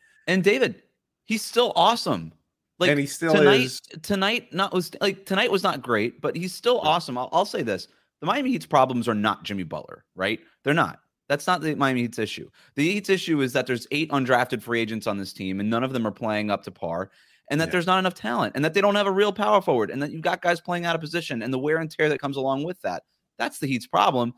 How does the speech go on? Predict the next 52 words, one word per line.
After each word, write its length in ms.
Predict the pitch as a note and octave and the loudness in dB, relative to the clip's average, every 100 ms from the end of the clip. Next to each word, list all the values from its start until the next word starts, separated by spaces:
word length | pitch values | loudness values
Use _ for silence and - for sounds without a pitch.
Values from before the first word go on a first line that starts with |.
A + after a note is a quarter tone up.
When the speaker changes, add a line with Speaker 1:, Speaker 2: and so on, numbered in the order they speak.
| _ | _
Speaker 1:
The 60 | - | -8
Heat's 100 | G3 | -2
problem 200 | A3+ A3+ | 0 0
is 60 | F#3 | -2
that 100 | F#3+ | -4
they 60 | |
can't 200 | E3+ F#3 | -6 -2
make 140 | E3+ F3 | 0 0
a 60 | |
three. 460 | E3 F#3+ A#3+ D#3 F#2+ - _ | -4 -4 -2 0 -2 -10 _
Jimmy, 140 | G#3 | -4
Speaker 2:
You 60 | A#3+ | -2
Speaker 1:
you 80 | C3+ | 4
don't 40 | |
Speaker 2:
remember, 480 | D3 D3+ D#3+ D3 - _ _ _ _ | 6 6 4 2 -4 _ _ _ _
you 80 | C3+ | 0
remember 180 | D#3 E3+ | 2 4
when 100 | E3+ | 4
he 40 | |
signed 320 | D3+ E3+ E3+ | 6 6 6
the 80 | E3 | 6
extension 680 | D3 - - C#3+ D#3+ - E3 | 4 0 2 2 2 -2 -2
after 480 | C#3+ B2+ - B2+ A2+ | 0 0 0 0 -2
getting, 480 | G#2 B2+ A#2+ G2+ F2 A2+ | -6 -6 -4 -6 -12 -8
you 100 | A#2+ | -2
know, 180 | G#2+ G2 | -2 0
uh, 240 | A2 G#2 | 0 0
blown 500 | G2 F#2+ D3+ C#3+ D3+ | -2 -4 4 6 8
out 220 | D3 D3+ D3 | 8 6 6
by 80 | |
the 100 | C#3 | 2
Milwaukee 440 | C3 C3 C3 C#3 C3+ | 2 2 4 4 2
Bucks 280 | - D3 - | 2 2 4
that 200 | C#3+ C#3 | 0 2
playoff 300 | C#3 C#3+ C#3+ | 2 2 0
series, 340 | D3 D3 C#3+ | -2 -4 -4
and 100 | A2 | -6
people 200 | B2+ B2+ | -8 -8
were 100 | A2+ | -4
like, 180 | G#2 G2 | -4 -6
"What 220 | A2 F#3+ | -8 -8
are 40 | G#3 | -8
you 200 | G2 F#2 | -12 -16
talking 400 | - G3 - A#3+ | -6 -4 -4 -6
about? 160 | A#2 | -6
Why 140 | A2 E3 | -2 -2
would 160 | E3+ | -4
you 100 | C#3+ | -8
sign 280 | C3 D3 D#3+ | -4 -2 0
him 180 | C#3+ C#3 | -4 -8
to 200 | C#3+ | 0
a, 60 | B2+ | 0